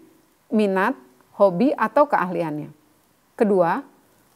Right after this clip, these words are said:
melibatkan orang tua dalam kegiatan yang dilakukan sekolah, misalnya acara perpisahan, pentas seni, dan rekreasi. Ketiga, melibatkan orang tua dalam meningkatkan prestasi anak-anak di lembaga, misalnya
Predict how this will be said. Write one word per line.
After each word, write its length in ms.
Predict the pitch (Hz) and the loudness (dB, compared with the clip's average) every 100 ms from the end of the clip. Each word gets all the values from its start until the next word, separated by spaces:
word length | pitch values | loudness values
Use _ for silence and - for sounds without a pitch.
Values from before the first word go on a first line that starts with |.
| _ | _
melibatkan 520 | 240 269 262 294 440 415 | 2 4 6 4 4 0
orang 280 | 262 247 247 | 2 0 4
tua 200 | 254 269 | 4 6
dalam 240 | 226 214 | 2 0
kegiatan 480 | 214 202 220 220 302 | -2 2 2 2 2
yang 200 | 277 220 | 0 0
dilakukan 480 | 202 185 208 226 240 | -2 -2 -2 -4 -6
sekolah, 440 | - 269 262 170 - _ - | 0 2 2 0 -12 _ -16
misalnya 440 | - - 170 226 | -12 -6 -4 -4
acara 280 | 202 175 165 | -6 -8 -8
perpisahan, 640 | 160 160 151 170 170 262 320 - - _ _ _ | -8 -10 -8 -6 -2 0 -2 -6 -20 _ _ _
pentas 400 | 190 170 175 170 | -6 -4 -6 -6
seni, 320 | 165 208 320 - - _ _ | -4 0 0 -2 -20 _ _
dan 240 | 160 185 240 | -2 0 0
rekreasi. 720 | 208 - 160 143 - 190 147 _ _ _ _ _ _ _ _ _ _ _ _ _ _ - | -2 -4 -6 -4 -4 -4 -4 _ _ _ _ _ _ _ _ _ _ _ _ _ _ -8
Ketiga, 560 | 262 269 220 214 233 320 - _ _ 226 | -2 0 6 8 6 2 -14 _ _ 0
melibatkan 500 | 247 247 302 415 381 | 2 6 4 4 2
orang 300 | 269 269 262 | 2 2 2
tua 240 | 262 302 | 4 6
dalam 380 | 285 220 240 320 | 6 6 6 6
meningkatkan 580 | 294 226 208 220 - 285 | 2 -2 -2 -4 -2 -4
prestasi 560 | 269 208 - 240 - 285 | -2 -6 -4 -6 -2 -2
anak-anak 480 | 202 185 196 262 | -2 -6 -4 -2
di 80 | 226 | -2
lembaga, 440 | 180 170 170 214 175 135 - _ _ _ - | -2 -2 2 2 2 -2 -20 _ _ _ -10
misalnya 720 | 180 175 170 160 170 220 | -8 -2 -2 -2 -2 -2